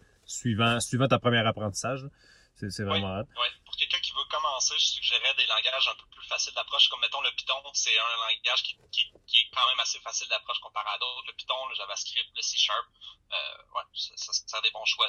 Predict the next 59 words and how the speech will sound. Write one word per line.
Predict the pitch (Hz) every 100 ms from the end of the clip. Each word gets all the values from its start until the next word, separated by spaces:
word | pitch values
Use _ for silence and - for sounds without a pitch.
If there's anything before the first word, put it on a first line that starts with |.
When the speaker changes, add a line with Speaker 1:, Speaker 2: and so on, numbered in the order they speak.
| -
Speaker 2:
comme, | - -
euh, | - _ -
comme | -
porte-d'entrée. | - 101 - _ -
Speaker 1:
C'est, | - 139 147
c'est | 147
sûr | 143 147
que | 139
je | -
prends | 139 131
ça | 147
en | 135 120
note, | 151 -
parce | 113
que, | - 120 117 110 107
justement, | 104 - 123 135
je | 127
l'ai | 123 117 113
dit | -
tantôt, | 123 110 139
j'essaie, | 123 120 170 165
j'essaie | 143 139 180
des | 151
fois | 156 175
d'apprendre, | 143 123 156 175
puis | 156
c'est | -
comme, | 131 127 - - - -
ah, | 151 147
ok, | 139
là, | 117
je |
suis | -
tanné. | 98 - -
<laughs> | 151
Fait | 135 143
que | 233
je | 175
m'en | 190 160
vais | 156
faire | 165
quelque | 156 165
chose, | 170
après | 147 151
ça, | 175
je | 160
reviens, | 151 156 160 - -
ah, | 220 226 220
ok, | 214 254
ah, | 247
c'est | -
pas | 220
pire, | 226 196
ah, | 185
finalement, | 160 143
non, | 113
je | -
peux |
pas. | -